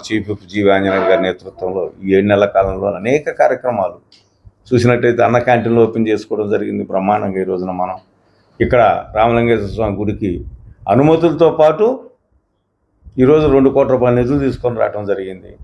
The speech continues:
అదేవిధంగా ఘాట్ రోడ్ నిర్మాణానికి బ్రహ్మాండంగా పూర్తి స్థాయిలో ఎంతైనా ఇచ్చేదానికి మన ముఖ్యమంత్రి గారితో అనుమతి తీసుకోవటం మన చీఫ్ విప్ గారి ఘనతని ఈ సందర్భంగా తెలియజేస్తున్నా. ఇంకా చాలా కార్యక్రమాలు గ్రామాల్లో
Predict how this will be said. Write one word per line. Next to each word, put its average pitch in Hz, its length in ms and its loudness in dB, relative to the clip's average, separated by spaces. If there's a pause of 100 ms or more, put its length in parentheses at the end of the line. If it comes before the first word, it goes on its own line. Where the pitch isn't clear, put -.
(220)
అదేవిధంగా 127 520 4 (120)
ఘాట్ 131 240 0
రోడ్ 139 160 4
నిర్మాణానికి 117 680 0 (140)
బ్రహ్మాండంగా 107 640 0 (440)
పూర్తి 156 380 0
స్థాయిలో 139 500 2 (460)
ఎంతైనా 143 520 0 (680)
ఇచ్చేదానికి 131 680 2 (600)
మన 110 100 -2 (100)
ముఖ్యమంత్రి 151 580 0
గారితో 135 340 2 (560)
అనుమతి 165 280 2
తీసుకోవటం 151 480 0 (220)
మన 113 100 -4 (100)
చీఫ్ 127 220 0
విప్ 127 240 -4
గారి 104 220 2
ఘనతని 104 320 -4
ఈ 87 140 -8
సందర్భంగా 92 520 -6
తెలియజేస్తున్నా. 78 640 -10 (520)
ఇంకా 131 120 2 (120)
చాలా 120 180 4
కార్యక్రమాలు 120 680 0 (400)
గ్రామాల్లో 120 480 4